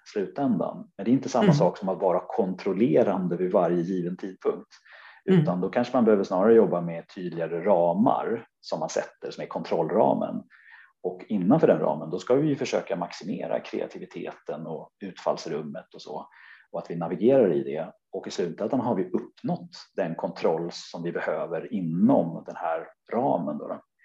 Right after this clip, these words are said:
Speaker 1: Så att, eh, och hitta sätt att jobba så att man både, eh, uppnår kontroll,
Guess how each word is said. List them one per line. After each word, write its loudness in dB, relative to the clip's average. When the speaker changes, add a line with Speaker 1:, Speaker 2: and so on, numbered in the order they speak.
Speaker 1:
Så -4
att, -6
eh, 2
och -4
hitta -2
sätt -6
att -4
jobba 0
så -2
att -10
man 0
både, 6
eh, -2
uppnår 2
kontroll, 6